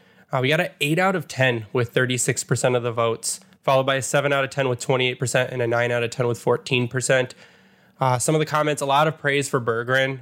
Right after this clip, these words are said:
Berggren has came in. He has stolen this spot. I almost feel bad for Filip Zadina when he comes back. I don't have much of an issue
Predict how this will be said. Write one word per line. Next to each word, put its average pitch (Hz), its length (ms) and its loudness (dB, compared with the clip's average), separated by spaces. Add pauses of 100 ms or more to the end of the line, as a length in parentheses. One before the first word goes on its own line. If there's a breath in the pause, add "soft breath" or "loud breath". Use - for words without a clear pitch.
Berggren 131 400 0
has 120 120 -4
came 127 280 0
in. 123 260 0
He 131 240 -2
has 135 140 0
stolen 123 420 2
this 120 140 -2
spot. 123 680 0
I 131 120 0
almost 123 340 2
feel 123 180 2
bad 117 380 0
for 117 400 -2
Filip 117 300 0
Zadina 120 540 0
when 120 180 0
he 120 120 -2
comes 120 280 0
back. 131 420 0 (480 loud breath)
I 143 100 2
don't 139 140 4
have 139 140 2
much 131 200 0
of 131 80 -2
an 123 80 0
issue 123 480 0